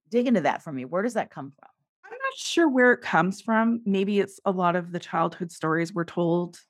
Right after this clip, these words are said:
Speaker 2: and, you know, we just play them back in our heads. But the thing is, I always say to them, "Are you a good person now?" And usually the answer is yes.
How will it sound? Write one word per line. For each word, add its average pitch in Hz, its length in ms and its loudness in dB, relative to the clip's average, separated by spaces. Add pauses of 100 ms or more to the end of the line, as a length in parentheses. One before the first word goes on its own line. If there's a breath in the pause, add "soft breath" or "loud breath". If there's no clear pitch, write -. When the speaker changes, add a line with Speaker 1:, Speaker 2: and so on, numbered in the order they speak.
Speaker 2:
and, 170 320 0
you 185 60 -2
know, 170 180 0
we 165 160 -2
just 165 240 -10
play 170 180 0
them 170 160 -4
back 170 280 0
in 175 80 -4
our 175 100 -4
heads. 180 480 -2 (420 loud breath)
But 226 120 -2
the 262 80 2
thing 285 260 2
is, 220 380 4
I 208 120 4
always 240 240 0
say 214 120 -2
to 202 120 -2
them, 170 300 -4 (580)
"Are 190 60 0
you 233 100 2
a - 40 -6
good 269 140 0
person 262 380 0
now?" 208 320 2 (440)
And 185 140 0
usually 180 360 0
the 175 200 -4
answer 170 300 -8
is 165 160 -10
yes. - 440 -6